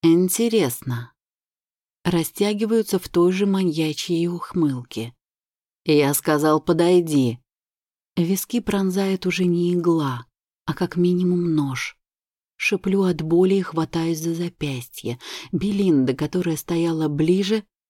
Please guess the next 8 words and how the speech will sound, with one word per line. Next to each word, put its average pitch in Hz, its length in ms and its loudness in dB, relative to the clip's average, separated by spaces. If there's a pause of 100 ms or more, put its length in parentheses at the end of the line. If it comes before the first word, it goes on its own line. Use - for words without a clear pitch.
(220)
отвлекает 185 1000 -4
принца 180 440 -2
поцелуем, 185 960 0 (300)
выигрывая 147 960 2
для 131 180 0
меня 170 460 0 (280)
секундную 165 840 -2
передышку. 151 840 -8